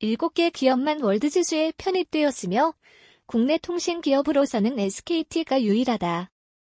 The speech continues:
에스케이티의 이번 지수 편입은 이사회 중심의 이에스지 경영 체계 강화, 이중 중대성 평가 시행, 생물 다양성 정책 고도화, 인권 실사 확대 적용,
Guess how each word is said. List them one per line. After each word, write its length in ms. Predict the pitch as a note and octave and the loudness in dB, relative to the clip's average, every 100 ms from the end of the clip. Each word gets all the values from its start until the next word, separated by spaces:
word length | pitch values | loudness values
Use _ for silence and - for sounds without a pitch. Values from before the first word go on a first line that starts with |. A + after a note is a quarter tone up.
| _ _ _ - - _ - | _ _ _ -20 -20 _ -2
에스케이티의 800 | A3 - - E4 - E4+ C#4+ A#3 | -2 -2 -4 -4 0 0 2 2
이번 260 | G#3+ D#4 | 2 2
지수 300 | D#4+ C4+ D4 | 2 -2 -2
편입은 560 | F4+ E4 C4+ G#3 B3+ D#4+ - _ - _ _ | -2 -2 -2 -4 -4 -6 -12 _ -20 _ _
이사회 400 | A3+ E4+ F4 F4+ | -4 2 2 2
중심의 440 | C#4 C4+ D4 C#4+ | 0 -2 -2 -2
이에스지 480 | B3 C4 D4 D4+ D#4 | 0 0 0 -2 -4
경영 360 | - A3 A#3 D#4+ | 0 0 0 -2
체계 300 | E4 D4+ C#4+ | -2 0 0
강화, 440 | A3+ F#3+ A#3 D#4+ - _ - - _ | 0 0 0 0 -4 _ -20 -20 _
이중 320 | A3+ G#3+ D4+ | -4 -2 -4
중대성 540 | G#3 B3+ C4+ D#4+ F4 E4+ | 2 4 4 2 0 -2
평가 360 | F4 E4+ E4 | -4 -2 0
시행, 480 | D4 C4+ B3 C4 E4 - _ | 0 2 2 2 -4 -12 _
생물 380 | - F4+ F4+ F4 | -10 -4 0 2
다양성 520 | D4+ C#4+ C4 C4 D#4 | 4 4 2 -2 -6
정책 400 | D4 G3+ G#3 D#4+ | -2 -2 -2 -2
고도화, 500 | C4+ A3+ F3 F#3+ D4+ - _ _ _ _ _ _ | -2 0 0 2 2 0 _ _ _ _ _ _
인권 440 | G3+ A3 - F4+ | -2 0 0 0
실사 420 | F4 F4 - E4+ | 2 0 2 2
확대 320 | F4 F#4 E4+ E4+ | 2 0 0 0
적용, 500 | A#3+ F#3+ A3+ D4+ | 0 -2 -2 -2